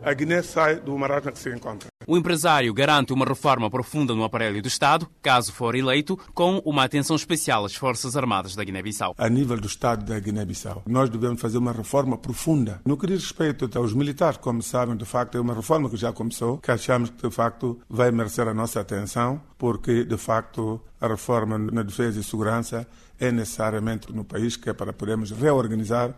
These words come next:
Speaker 1: um Estado para que os militares sejam os militares republicanos defender o interesse do país.
Speaker 2: Com o apoio do Partido da Renovação Social, Abel Incada não tem dúvidas que a vitória é certa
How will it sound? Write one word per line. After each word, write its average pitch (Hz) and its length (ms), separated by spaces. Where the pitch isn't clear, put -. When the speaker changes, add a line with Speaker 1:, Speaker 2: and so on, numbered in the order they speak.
Speaker 1:
um 123 100
Estado 110 440
para 107 240
que 110 80
os 98 100
militares 113 420
sejam 120 520
os 101 120
militares 110 460
republicanos 117 800
defender 113 580
o 120 60
interesse 113 560
do 110 120
país. 90 420
Speaker 2:
Com 202 160
o 196 60
apoio 175 360
do 107 120
Partido 135 440
da 113 200
Renovação 123 400
Social, 135 400
Abel 185 260
Incada 175 380
não 220 160
tem 185 180
dúvidas 127 460
que 165 260
a 127 100
vitória 147 540
é 160 100
certa 139 540